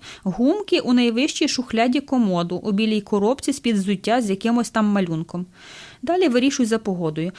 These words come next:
Або рожеве пальто, фіолетова шапка, рожевий шарф, або зелений пуховик, шапка та ж, без шарфу. На ноги нові чобітки. Перевір і приготуй усе зараз. Якщо що, телефонуй. Запитуй, я ще не сплю.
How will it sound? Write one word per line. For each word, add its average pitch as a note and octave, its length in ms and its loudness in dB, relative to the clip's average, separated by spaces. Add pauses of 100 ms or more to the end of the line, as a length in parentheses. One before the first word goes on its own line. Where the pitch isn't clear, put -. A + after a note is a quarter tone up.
(120)
Або C#4 260 2
рожеве A3 420 2
пальто, F#3+ 600 0
фіолетова G#3+ 680 0
шапка, G#3+ 600 0
рожевий G3 480 0
шарф, G#3+ 460 0 (320)
або D#4 240 2
зелений C4+ 380 4
пуховик, A#3+ 600 0
шапка A3+ 420 0
та D#3+ 340 2
ж, - 160 -6
без E4 120 0
шарфу. G#3+ 580 0 (420)
На G3+ 140 0
ноги D4+ 280 4
нові G#3+ 260 2
чобітки. A3+ 560 -2 (360)
Перевір C#4+ 500 2
і A3 60 -6
приготуй A3 520 2
усе C#4 340 0
зараз. F3+ 500 0 (280)
Якщо B3+ 360 0
що, E4+ 260 -2
телефонуй. A#3+ 720 2 (420)
Запитуй, B3 580 -2
я G4 120 0
ще - 220 -2
не A3+ 120 2
сплю. - 380 -8